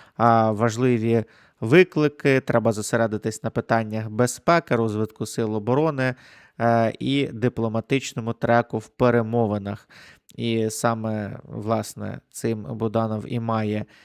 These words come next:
е, займатись як новий очільник Офісу Президента. І також, м, е, Володимир Зеленський доручив новому керівнику О П у взаємодії із секретарем Р Н Б О України Рустемом Умєровим та іншими,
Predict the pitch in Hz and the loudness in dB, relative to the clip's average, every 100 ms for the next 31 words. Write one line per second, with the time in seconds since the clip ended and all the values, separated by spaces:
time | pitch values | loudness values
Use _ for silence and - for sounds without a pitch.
0 | _ - 110 107 101 117 113 117 110 110 | _ -8 -4 -4 0 0 2 0 0 -4
1 | - 110 107 110 110 110 110 107 120 - | -4 -4 -4 -4 -2 0 0 -2 -4 -4
2 | - 117 107 110 - 123 123 - 123 120 | -2 -2 -2 -6 -6 -6 -4 0 0 0
3 | 110 113 - 117 110 117 147 196 180 - | -6 -6 -4 -4 -2 0 2 2 0 0
4 | 135 - 131 117 - 110 - 143 147 - | 0 0 -4 -4 -4 -10 -4 -2 -2 -4
5 | - - - - _ - 113 113 113 113 | -16 -20 -20 -20 _ -16 -10 -6 -4 -4
6 | 113 120 113 117 110 120 120 - - 104 | -2 -2 -2 -4 -2 -2 -4 -6 -8 -4
7 | 113 110 - 127 117 110 110 110 107 113 | -2 -4 -2 -2 -2 -2 -4 -4 -4 -4
8 | 110 110 - 113 - 110 - 127 120 131 | -4 -6 -6 -6 -2 -4 2 2 4 0
9 | 110 117 113 113 104 117 113 123 - - | -2 -2 -4 -6 -6 -6 -6 -6 -10 -8
10 | - 117 - 117 113 110 113 110 117 113 | -8 -8 -4 -2 -2 -4 -6 -4 -2 0
11 | 107 - 110 110 107 113 113 117 107 107 | -2 -4 -4 -4 -6 -8 -6 -6 -6 -6
12 | 117 151 151 135 131 117 110 - 107 | -4 -2 -2 -4 -6 -6 -6 -10 -10